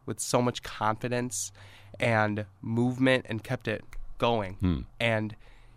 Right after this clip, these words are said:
Speaker 1: each concert choir, I mean, each, each concert was just amazing.
Speaker 2: Hmm.
Speaker 1: Amazing. And I think after that, I went into high school with the love of music and theater. I joined, uh, the Case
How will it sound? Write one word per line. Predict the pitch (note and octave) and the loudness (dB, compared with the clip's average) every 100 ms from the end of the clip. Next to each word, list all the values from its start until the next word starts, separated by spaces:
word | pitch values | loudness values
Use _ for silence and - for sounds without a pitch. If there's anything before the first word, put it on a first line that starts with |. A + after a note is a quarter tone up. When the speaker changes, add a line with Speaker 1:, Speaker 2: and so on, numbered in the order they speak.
| - | -2
Speaker 1:
each | E3 - | 0 0
concert | - C#3 D3+ D#3 | 2 4 4 4
choir, | - G#2+ G#2 G#2+ | 0 -2 -2 0
I | A#2 | 0
mean, | A#2+ | 0
each, | - C#3 - - - | -2 -4 -4 -10 -4
each | C#3 - | -4 -2
concert | - B2+ D#3 - G#2+ - | -4 -2 -2 -2 -4 -4
was | A#2+ A#2 G#2 | 0 0 0
just | - A2+ - - | -6 -6 -8 -10
amazing. | - G#2+ C3 - - C3 | -10 -8 -8 -10 -6 0
Speaker 2:
Hmm. | A2 B1+ - - - - | 2 0 -6 -16 -14 -8
Speaker 1:
Amazing. | A2+ A#2+ B2+ - - - - - - - - | -4 -4 -6 -12 -16 -18 -20 -20 -18 -12 0
And | A#2+ A2+ A2 G#2+ G#2 - | 4 6 6 2 -4 -2
I | B2 | -2
think | - A#2 - - - - | 0 -2 -4 -16 -2 2
after | B2+ - | 2 0
that, | A2 A#2 A#2 A2 - | 2 4 4 0 -4
I | |
went | A2+ A2+ | -2 -2
into | A2+ A2+ | -4 -6
high | G#2+ C3 | -2 0
school | C#3 - A2+ A#2 A2 - - - - - | 0 -4 -4 -4 -4 -8 -20 -20 -8 0
with | A#2+ A2+ - | 0 0 2
the | B2 | 6
love | A#2+ A#2 | 8 6
of | A#2 | 2
music | A#2 A#2 A2 A#2 | 0 -2 -2 -4
and | A2+ A2 | -6 -6
theater. | A2 A2 A2+ | -4 -2 -2
I | |
joined, | A2+ A#2 A2 G#2+ - | -2 -2 -4 -6 -4
uh, | A2 G#2 G2+ | -2 0 -2
the | G#2+ | -6
Case | - C3 B2 - | -2 -2 -2 -6